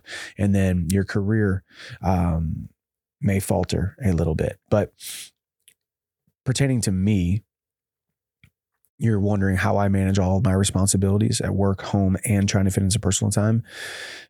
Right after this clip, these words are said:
Man, I think it's just a case-by-case basis. I think I have a tendency to push myself into work and push myself into daddy duty and husband duty, um, so much so that I think, "Okay,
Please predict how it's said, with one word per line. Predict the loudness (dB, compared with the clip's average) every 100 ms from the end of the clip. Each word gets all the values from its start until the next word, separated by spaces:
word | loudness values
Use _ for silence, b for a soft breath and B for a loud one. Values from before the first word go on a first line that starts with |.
| -2
Man, | 0
I | 0
think | 0 -2 0
it's |
just | -2 -2
a | 0
case-by-case | 0 0 0 -2 0 -2
basis. | 0 -2 -2 -2 -6 -2
I | -4
think | -2 0 0 0 -4 -10 -16 _ _ _ _ _ -4
I | 0 2
have | 2 0
a |
tendency | 0 0 0 0
to | -2
push | 0 -2 0
myself | 0 2 0 -2
into | 0 0 0 0
work | 0 2 0 -2 -10 -2
and | 0 2 0 -4 -4
push | -2 0
myself | 0 0 -2 -2
into | -2 0 0
daddy | 2 2 0
duty | 0 0 0
and | 0
husband | 0 2 0
duty, | 2 2 0 B B B B -2
um, | 0 2 2 0 -2 -6 -10 -6
so | -2 0
much | 0 0
so | -2 0
that | 2 2
I | 0
think, | 0 -2 0
"Okay, | 0 2 0